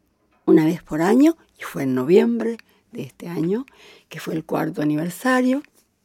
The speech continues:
No es un encuentro con, con premios, con quién es mejor. Es simplemente compartir la música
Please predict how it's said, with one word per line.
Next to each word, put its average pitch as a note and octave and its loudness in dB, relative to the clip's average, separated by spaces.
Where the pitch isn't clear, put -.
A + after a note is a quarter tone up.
No D4+ 10
es E4+ 8
un C#4+ 8
encuentro G3 8
con, F3 6
con F3+ 4
premios, F#3 8
con E3 0
quién F#3 8
es F#3+ 6
mejor. F3+ 6
Es B3 -2
simplemente G#3+ 0
compartir D3 -4
la C3 -4
música B3 0